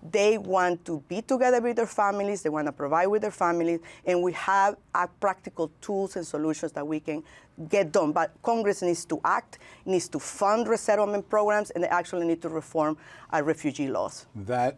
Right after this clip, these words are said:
Speaker 2: uh, is not too dissimilar from what other Democrats and some Republicans have said, but the, the crisis is now.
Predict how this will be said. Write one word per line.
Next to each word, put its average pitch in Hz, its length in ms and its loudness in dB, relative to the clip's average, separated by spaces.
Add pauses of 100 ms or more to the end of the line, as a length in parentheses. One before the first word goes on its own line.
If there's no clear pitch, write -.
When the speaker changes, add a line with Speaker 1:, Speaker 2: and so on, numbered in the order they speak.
Speaker 2:
uh, 113 280 6
is 107 260 -2
not 131 320 0
too 156 160 0
dissimilar 131 640 2
from 120 200 -4
what 113 160 2
other 117 220 0
Democrats 120 720 0 (300)
and 139 160 -2
some 185 160 2
Republicans 117 600 0
have 92 140 -8
said, 113 440 2 (420)
but 117 300 0 (420)
the, 110 320 2
the 101 140 -2
crisis 160 500 0
is 95 160 -2
now. 107 400 0